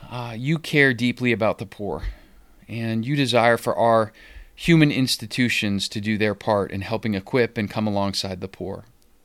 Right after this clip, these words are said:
It can be overwhelming. And so would you help, uh,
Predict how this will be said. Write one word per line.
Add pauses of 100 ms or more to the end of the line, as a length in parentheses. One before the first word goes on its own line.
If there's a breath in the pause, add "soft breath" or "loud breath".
(160)
It
can
be
overwhelming. (680 soft breath)
And
so
would
you
help, (120)
uh,